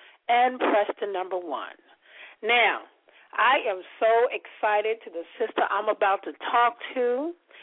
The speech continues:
We are gonna have a ball talking, and I just want everybody to brace themselves because this is the founder and the executive director of the Atlanta Black Theater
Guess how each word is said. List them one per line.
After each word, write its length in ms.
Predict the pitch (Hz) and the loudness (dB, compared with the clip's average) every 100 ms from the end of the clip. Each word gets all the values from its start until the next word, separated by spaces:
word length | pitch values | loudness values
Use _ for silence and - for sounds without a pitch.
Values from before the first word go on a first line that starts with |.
| - - | -14 -2
We 140 | 247 | 0
are 80 | 240 | 2
gonna 260 | 220 196 | 0 -2
have 180 | 190 202 | -4 -4
a 120 | 180 160 | -4 -4
ball 340 | 202 214 220 226 - | 2 4 4 0 -2
talking, 460 | 247 247 247 294 359 494 _ - - - _ - | 0 0 -2 -8 -12 -14 _ -20 -20 -20 _ 0
and 260 | 202 190 - | 2 2 2
I 220 | 254 294 | 2 2
just 200 | 233 226 | 0 0
want 160 | 202 - | -2 2
everybody 600 | 220 254 233 240 233 240 - | 2 2 2 2 2 0 -4
to 20 | |
brace 360 | 330 - 240 262 - | -2 2 2 0 -6
themselves 760 | 233 226 - 254 233 240 285 - | -6 -8 -2 2 4 2 -2 -6
because 340 | 208 220 185 185 | -4 -2 -2 -4
this 180 | 254 302 302 - | -4 -4 -4 -4
is 180 | 220 190 - | -4 -4 -10
the 80 | 156 - - | -14 -10 -4
founder 680 | 240 240 247 254 277 330 427 _ _ - - - _ 220 | -2 0 -2 0 0 0 -8 _ _ -20 -20 -20 _ 0
and 160 | 214 208 | 0 0
the 140 | 196 | 0
executive 720 | 190 180 180 226 247 302 285 | 0 -2 0 0 0 -4 0
director 720 | 262 233 233 220 - 233 277 381 _ _ - - - 240 | 0 2 2 0 -2 -2 -2 -4 _ _ -20 -20 -2 2
of 120 | 220 | 2
the 80 | 214 - | 2 0
Atlanta 880 | 185 180 180 196 220 247 262 294 339 - _ | -2 -2 -4 0 0 2 2 0 -2 -6 _
Black 280 | - 208 254 - - | -2 0 0 -4 -4
Theater 340 | 240 247 | 0 0